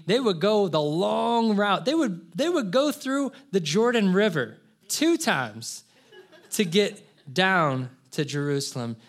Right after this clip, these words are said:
They'd rather do all that than just even see the face of these Samaritan dogs that they saw them as. But he's the one that's there,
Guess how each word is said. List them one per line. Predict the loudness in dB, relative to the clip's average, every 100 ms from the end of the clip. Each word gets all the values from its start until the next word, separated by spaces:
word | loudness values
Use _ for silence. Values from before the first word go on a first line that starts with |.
| _
They'd | -2 0
rather | 2 2 4 2
do | 2 2
all | 2 2
that | 2 0 -2 -14 _ _ _ _ _ _ _ -4
than | 0 0 -4
just | -4 -2 -2
even | -2 -2 -2
see | -4 -4 -4
the | -4
face | -8 -6 -6 -4 -8 -12 -14 -18 _ _ _ _
of | -12 -6
these | -6
Samaritan | -6 -6 -4 -2 -2 -2 -6 -8 -6 -6 -8 _
dogs | -6 -4 -6 -10 -16 -18
that | -18 -16
they | -14
saw | -12 -12 -14
them | -14 -18
as. | -20 -20 -18 -20 -20 _ _ _ _ _ _ _ _ _ _ _ _ _ _ _ _ _ _ _ _ _ _ _ _ _ _ _ _ _ _ _ _ _ _
But | -10
he's | -4 -4 -4
the | -4
one | -4 -4
that's | -6 -8
there, | -12 -14 -14